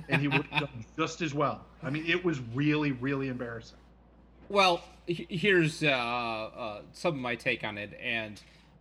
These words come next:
Speaker 2: uh, I'm a big M M A guy, you know, probably about as much as, as, uh,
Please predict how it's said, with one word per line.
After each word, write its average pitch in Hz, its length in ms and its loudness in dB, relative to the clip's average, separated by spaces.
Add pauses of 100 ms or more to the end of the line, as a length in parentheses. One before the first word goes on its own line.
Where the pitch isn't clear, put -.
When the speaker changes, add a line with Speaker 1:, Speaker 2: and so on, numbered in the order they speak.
Speaker 2:
uh, 104 240 -8
I'm 156 160 2
a 139 60 -2
big 123 200 0
M 110 140 -4
M 110 100 -4
A 110 140 0
guy, 104 600 -4
you 117 140 -10
know, 95 240 -10 (520)
probably 151 260 -2
about 120 260 -2
as 113 140 -8
much 110 260 -4
as, 101 180 -8
as, 95 340 -10
uh, 90 300 -6